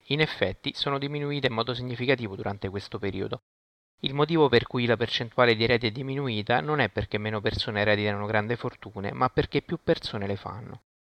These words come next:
In che modo le persone creano nuova ricchezza? Circa tre quarti avviando società e un quarto investendo. Delle settantatré ricchezze del duemilaventi, cinquantasei derivano dal patrimonio di fondatori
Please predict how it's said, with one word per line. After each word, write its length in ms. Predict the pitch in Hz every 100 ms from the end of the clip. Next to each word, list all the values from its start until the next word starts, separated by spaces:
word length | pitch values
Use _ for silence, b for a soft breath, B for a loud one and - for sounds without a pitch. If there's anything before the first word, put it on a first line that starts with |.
| _ _ _
In 100 | -
che 120 | 147 156
modo 240 | 143 110
le 120 | 107
persone 560 | 107 110 - 120 110 104
creano 260 | 110 107
nuova 220 | 110 107 104
ricchezza? 640 | 107 - 101 101 - - - _ _ _
Circa 360 | - - 151 151
tre 160 | 151 -
quarti 420 | - 147 - 110
avviando 400 | 101 110 110 113
società 460 | 131 - 165 95
e 100 | -
un 80 | 165
quarto 320 | 139 95 -
investendo. 760 | 98 98 98 - 98 - 101 - _ _ _ _ _
Delle 220 | - 135 120
settantatré 540 | 131 139 127 131 131
ricchezze 420 | 127 - 131 -
del 120 | 131
duemilaventi, 600 | 127 139 151 156 151 135
cinquantasei 600 | 120 120 113 120 131 151 135
derivano 340 | 107 110 110
dal 160 | 107 104
patrimonio 480 | 120 127 139 127
di 100 | 101
fondatori 680 | 107 123 123 135 104 95 120